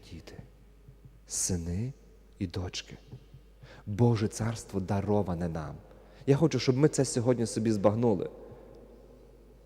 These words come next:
Ми не здобуваємо Боже царство своєю силою. Ми стараємось, ясно, працюємо над собою.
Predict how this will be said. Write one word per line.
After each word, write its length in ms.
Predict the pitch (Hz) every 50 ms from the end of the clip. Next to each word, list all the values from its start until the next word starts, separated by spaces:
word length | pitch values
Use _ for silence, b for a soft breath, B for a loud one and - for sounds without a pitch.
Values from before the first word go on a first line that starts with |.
| - - - - - - - - - - - - - - - - - - - -
Ми 280 | 107 113 120 135 135
не 120 | 127 127 120
здобуваємо 580 | 101 107 117 107 113 117 131 127 117 117 113
Боже 320 | 104 95 113 113 107 107 101
царство 460 | - - 117 117 107 - - 95 95
своєю 440 | - - - 101 98 101 101 95 92
силою. 400 | - - 107 95 - - - - - - - - - - - - - - - -
Ми 140 | 120 147 143
стараємось, 680 | - - 135 135 160 165 135 104 87 82 85 - -
ясно, 300 | 147 139 127 - - 120
працюємо 400 | - 113 110 - 170 156 120 101
над 120 | 90 85
собою. 260 | - - 90 - -